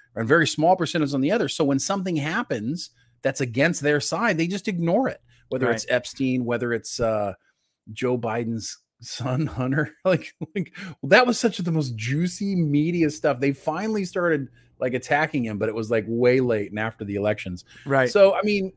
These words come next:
Speaker 1: you know, that's the way it works. Um, they're not going to, it's a war, guys. Like we said from the beginning, they don't know it, but they're in the middle of a war, and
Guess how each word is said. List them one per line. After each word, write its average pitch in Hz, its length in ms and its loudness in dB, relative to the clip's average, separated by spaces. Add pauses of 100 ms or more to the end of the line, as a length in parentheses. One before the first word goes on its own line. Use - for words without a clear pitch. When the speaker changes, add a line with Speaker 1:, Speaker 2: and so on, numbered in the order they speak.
Speaker 1:
you 190 120 -4
know, 160 220 0 (280)
that's 180 260 0
the 208 100 2
way 175 160 4
it 156 100 0
works. - 500 0
Um, 110 540 -2
they're 127 180 4
not 123 280 -2
going 127 260 -4
to, 113 320 -6 (260)
it's 185 200 -2
a 214 60 4
war, 185 500 2
guys. 92 300 -10
Like 156 120 0
we 165 100 -4
said 160 160 -4
from 156 60 -4
the 156 60 -2
beginning, 151 340 -2 (460)
they 170 200 2
don't 208 160 0
know 185 180 4
it, - 100 -4
but 156 100 -4
they're 156 160 0
in 160 80 -2
the 165 60 0
middle 143 180 2
of 139 80 0
a 143 40 0
war, 151 480 0 (460)
and 123 320 -4